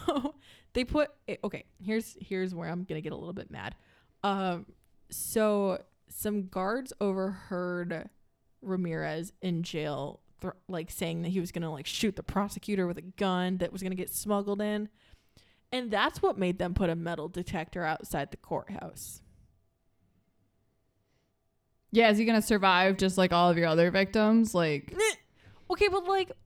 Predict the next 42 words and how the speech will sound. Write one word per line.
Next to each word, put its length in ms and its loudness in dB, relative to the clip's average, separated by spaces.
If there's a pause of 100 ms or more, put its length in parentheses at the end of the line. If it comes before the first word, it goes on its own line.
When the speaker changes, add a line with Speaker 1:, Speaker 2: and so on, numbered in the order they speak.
(200)
Speaker 2:
he's 280 2
Speaker 1:
why 100 4
Speaker 2:
so 100 10
Speaker 1:
don't 140 8
Speaker 2:
bad 240 8
Speaker 1:
you 60 8
Speaker 2:
at 60 6
being 200 10
Speaker 1:
have 100 6
Speaker 2:
a 40 0
Speaker 1:
a 20 2
metal 140 6
Speaker 2:
serial 180 6
Speaker 1:
detector 340 2
Speaker 2:
killer. 140 4
Speaker 1:
there 340 0
anyway? 880 -2
Speaker 2:
Yeah, 160 0
that's 220 -2
a 20 -6
valid 360 -6
question. 360 -6
Speaker 1:
Like, 260 -4
Speaker 2:
That 120 6
Speaker 1:
you 40 0
Speaker 2:
seems 240 6
important. 520 0
Speaker 1:
Uh, 840 -8 (540)
so 400 -2
on 100 0
August 340 -2
fourteenth, 420 -8 (140)
the 100 -6
trial 340 -4
was 260 -4
interrupted 560 -6
because 300 -6
one 240 -4
of 120 -4
the 120 -4
jurors, 720 -6
um, 340 -8